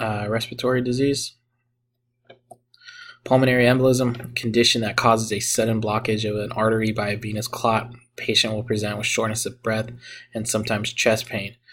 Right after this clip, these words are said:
Usually pinpoint chest pain, um, sudden onset, uh, and shortness of breath is a good indicator of, uh, pulmonary embolism.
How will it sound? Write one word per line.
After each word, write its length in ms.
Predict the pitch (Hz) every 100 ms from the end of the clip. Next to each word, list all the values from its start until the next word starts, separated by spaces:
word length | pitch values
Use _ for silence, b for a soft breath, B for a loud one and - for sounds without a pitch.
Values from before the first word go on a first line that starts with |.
| B B B -
Usually 340 | 120 120 123
pinpoint 680 | 120 - 135 127 139 117 120
chest 320 | 135 127 -
pain, 480 | 135 131 127 123 -
um, 380 | 120 104 104 -
sudden 400 | - - 120 120
onset, 640 | 107 120 120 - 135 131 120 120 - _ -
uh, 300 | 110 107 104
and 160 | 104
shortness 380 | - 120 117 117
of 80 | 110
breath 340 | 110 117 120 - B B B -
is 120 | 104
a 60 | 104
good 180 | 110
indicator 560 | 110 110 113 110 110 107
of, 400 | 107 104 104 104
uh, 300 | 107 104 104
pulmonary 480 | - 110 113 107 104
embolism. 720 | 110 110 107 104 - -